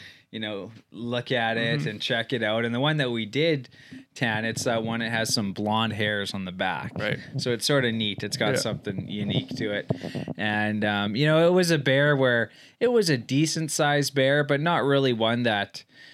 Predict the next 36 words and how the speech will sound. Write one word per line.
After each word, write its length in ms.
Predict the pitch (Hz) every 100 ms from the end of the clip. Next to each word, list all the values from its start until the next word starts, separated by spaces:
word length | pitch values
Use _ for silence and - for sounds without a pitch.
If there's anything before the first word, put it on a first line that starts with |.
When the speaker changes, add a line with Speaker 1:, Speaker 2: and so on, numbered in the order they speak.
| - -
Speaker 1:
you 60 |
know, 100 | 120
I've 140 | 113 110
got 220 | 120 - -
three 720 | - - - - 123 127 131
other 220 | 117 113 113
ones 240 | 101 101
that 100 | 110
I 100 | 110
want 520 | 104 104 107 120 -
to 100 | 147
do, 280 | 139 143 139 127 -
like, 260 | - 104 -
life 360 | 110 120 147
size, 560 | - 170 151 160 170 160
and 100 | 120
then 60 | 110
I 80 | 104
have 80 | 104
a, 100 | 95
a 220 | - 98
bunch 360 | 87 - 117 117
of 100 | 104
shoulder 400 | - 123 131 135
mount 240 | 131 123
ones 240 | 127 127 127
I 60 |
wanna 280 | 123 123 123
do. 220 | 117 123 120 - - - -
And 100 | 135
the 60 | 143
way 220 | 170 247
I 200 | 196 131
look 280 | 135 127 113
at 240 | 117 101
it 140 | 104